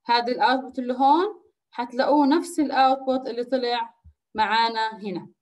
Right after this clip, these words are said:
فعشان هيك اكثر من مرة احنا حكينا لكم فيش اثنين بيكتبوا نفس الكود،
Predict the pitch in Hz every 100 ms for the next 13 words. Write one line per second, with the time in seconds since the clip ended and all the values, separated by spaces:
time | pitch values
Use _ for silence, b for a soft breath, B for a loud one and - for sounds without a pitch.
0 | _ B B B _ 240 220 220 294 294
1 | 302 320 330 311 - 320 269 277 - -
2 | 277 277 277 285 269 269 277 269 302 -
3 | 277 262 262 254 262 - 262 226 240 247
4 | - 208 - 165